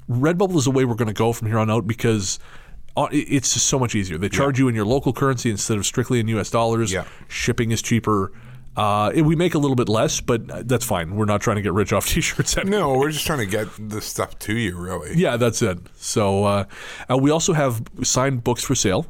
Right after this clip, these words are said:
Speaker 1: and pins. So if you wanna pick those up, you can send us an email, uh, ghost story guys at gmail dot com, and we can send you, we'll ship that out to you, and we can charge you via Square.
Speaker 2: Right.
Speaker 1: So we'll, that makes that a little bit easier. If you have any stories you wanna share, we would love to hear from you.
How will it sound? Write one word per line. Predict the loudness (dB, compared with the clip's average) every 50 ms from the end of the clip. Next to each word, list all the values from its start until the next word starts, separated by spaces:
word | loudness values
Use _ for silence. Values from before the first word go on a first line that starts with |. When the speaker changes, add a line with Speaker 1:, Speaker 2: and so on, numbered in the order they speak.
| -6
Speaker 1:
and | -2 0 0 0 -2 -2
pins. | -2 0 0 0 0 -2 -6 -10 -10
So | -10 -8 -2 0 0
if | 2 2
you | 2 2
wanna | 2 2 2
pick | 0 -2 -2 0
those | 2 2 2 2 0
up, | 0 0
you | 0 -2
can | -2 0
send | -2 0 0 0
us | 0 0
an | 0 0
email, | 0 0 0 0 0 -2 -2 -6 -12 -18 -18 -18 -10 -4
uh, | -2 0 0
ghost | 2 2 0 2 2
story | 2 2 2
guys | 2 2 0 0
at | -2
gmail | -2 -2 0 0 0
dot | 0 0 -2 -2
com, | 0 0 2 2 0 0 -2
and | -2 0 2 2
we | 2 2
can | 2 0 0 0 -2 -4 -4
send | -4 -2 0 0 0 0
you, | 0 -2 -2
we'll | -2 -4 -4 -4 -8 -16 -16 -14 -12 -12 -8
ship | -4 -2 -2 0 2
that | 2 2
out | 2 2
to | 2 2
you, | 2 2
and | 2 0
we | 0 0
can | 0 -2 -2
charge | -2 0 0 2 2 0
you | 0
via | 0 0 -2
Square. | -2 -2 -2 -2 -4 -4 -6 -10 -16 -14 -6 -4
Speaker 2:
Right. | -4 -4 -4 -6 -14 -18 -14 -8
Speaker 1:
So | -2 0 2
we'll, | 2 2 0 0
that | 0 -2 -2 -2
makes | -2 -4 -2 -2
that | -2 -2
a | 0
little | -2 -2 -2
bit | -4 -4 -4
easier. | -4 -6 -8 -10 -12 -12 -14 -18 -20 -20 -20 _ _ _ _ _ _ _ _ _ _ _ _ -20 -20 -6 -2
If | -2 0 2
you | 2
have | 2 2 2 2
any | 0
stories | 0 2 2 4 4 4 4 4
you | 4
wanna | 2 2 0 0
share, | 0 2 2 2
we | 2 2
would | 0 0
love | 0 0 0 2 2 2 2 0 -2
to | -2 -2
hear | 0 -2 -2
from | -2 -4 -8
you. | -10 -12